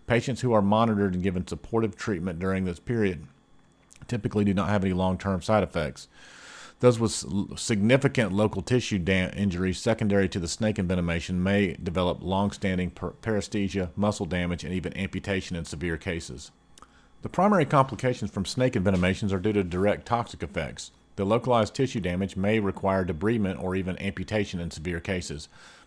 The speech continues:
Reports exist of massive coagula-, coagulopathies leading to profound blood loss.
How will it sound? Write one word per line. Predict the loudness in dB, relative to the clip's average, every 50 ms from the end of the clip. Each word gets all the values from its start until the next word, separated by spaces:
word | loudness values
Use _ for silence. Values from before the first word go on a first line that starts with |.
| _ -6
Reports | -4 0 2 2 2 2 0 -2
exist | -4 0 0 0 0 0 -2
of | -6 -4 -2
massive | -2 -2 -2 -2 -2 -6 -8 -6
coagula-, | -4 -2 0 2 2 2 0 0 -2 -2 -4 -8 -18 -18 -12
coagulopathies | -8 0 2 4 4 6 6 4 2 2 2 0 -2 -2 -2 -4 -4 -4 -8 -16 -20 -20 -20 -12 -4
leading | -2 0 2 2 2 0
to | 0 -2
profound | -4 -4 -4 -2 0 0 0 0 0 2
blood | 4 4 4 4
loss. | 0 -4 -6 -8 -10 -12 -14